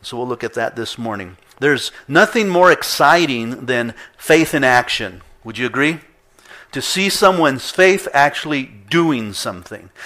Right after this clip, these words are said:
not just sitting around doing nothing. But really they believe what they believe and they respond to that belief with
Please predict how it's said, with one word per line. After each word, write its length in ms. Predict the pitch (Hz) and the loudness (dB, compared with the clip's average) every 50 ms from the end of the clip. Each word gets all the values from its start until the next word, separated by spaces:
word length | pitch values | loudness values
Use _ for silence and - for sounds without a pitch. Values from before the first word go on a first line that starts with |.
| - - - | -18 -4 0
not 220 | 135 147 156 151 | 2 2 2 2
just 340 | - 170 151 131 - - - _ _ - | 2 2 2 2 0 -4 -14 _ _ -14
sitting 340 | - - - 185 185 208 202 | -4 2 4 4 4 6 6
around 640 | 202 190 165 151 143 135 135 139 139 147 - - | 4 6 6 6 6 6 4 4 2 0 -6 -6
doing 380 | 120 139 139 135 135 135 131 123 - | -4 -2 0 0 0 -2 -4 -6 -6
nothing. 540 | - 127 139 143 151 - - 117 95 92 - - - - - - | -4 -2 -2 -2 -2 -4 -8 -12 -12 -12 -14 -18 -20 -20 -4 0
But 160 | 139 143 147 | 0 2 4
really 440 | 131 151 180 208 226 226 220 202 185 | 6 8 8 8 8 8 6 2 2
they 240 | 156 160 151 143 127 | 2 2 2 2 2
believe 580 | 117 143 135 135 147 180 226 254 240 202 185 | 0 0 2 2 2 4 2 2 0 -2 0
what 220 | 160 160 156 156 - | 2 2 2 4 2
they 160 | 147 143 139 | 2 2 2
believe 580 | 123 135 131 135 156 190 208 185 160 151 151 | 2 2 4 4 4 4 4 2 0 -2 -2
and 260 | 170 156 139 139 135 135 | -2 -2 -2 -2 0 2
they 120 | 139 131 | 2 2
respond 580 | 131 135 123 - - - - 170 170 196 214 190 | 2 0 0 -2 -2 0 2 4 4 4 2 0
to 60 | - | 2
that 220 | 147 139 131 131 131 | 2 4 4 4 2
belief 340 | 131 127 139 139 135 - | 0 -2 -2 -2 -4 -4
with 260 | 139 147 147 - - | -4 -4 -4 -4 -6